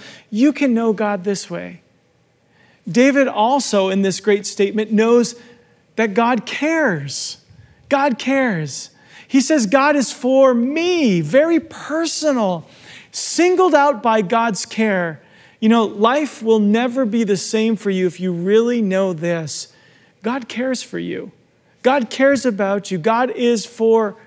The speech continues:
you personally. And so many live with a sense that God is mad at them. God wants to judge them.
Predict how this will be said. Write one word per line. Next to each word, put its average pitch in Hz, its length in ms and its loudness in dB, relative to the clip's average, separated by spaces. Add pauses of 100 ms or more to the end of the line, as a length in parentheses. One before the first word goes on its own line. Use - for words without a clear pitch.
you 233 460 2
personally. 214 600 0
And 202 120 0
so 262 180 2
many 269 240 4
live 214 400 2 (400)
with 208 160 2
a 208 80 2
sense 247 400 -2
that 208 220 -2 (340)
God 220 380 4
is 156 160 2
mad 202 420 0
at 226 140 -2
them. 220 320 0 (840)
God 220 220 2
wants 233 240 -2
to 190 80 -2
judge 175 460 0
them. 233 440 -2